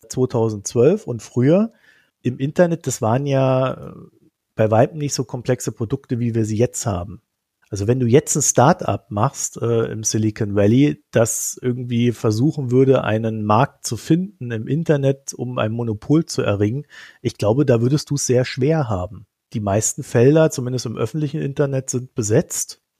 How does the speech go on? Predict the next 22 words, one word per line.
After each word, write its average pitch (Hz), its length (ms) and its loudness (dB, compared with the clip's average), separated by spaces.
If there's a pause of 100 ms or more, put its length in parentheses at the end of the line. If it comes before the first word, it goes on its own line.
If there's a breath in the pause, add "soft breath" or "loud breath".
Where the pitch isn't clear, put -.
Also 120 680 2
ich - 280 -12
glaube, 120 400 4
diese 135 200 -4
Ideologie 131 800 -2
ließe 147 460 -4
sich 131 240 -4
jetzt 127 300 -2
nicht - 320 -8
mehr 135 300 2
so 123 300 2
aufrechterhalten 113 1040 0
und 123 240 -10
so 123 260 -2
offen 139 280 -2
vertreten, 123 680 -2
wie 110 120 0
er 110 120 2
das 113 180 -6
damals 101 440 -6
gemacht - 400 -18
hat, - 180 -18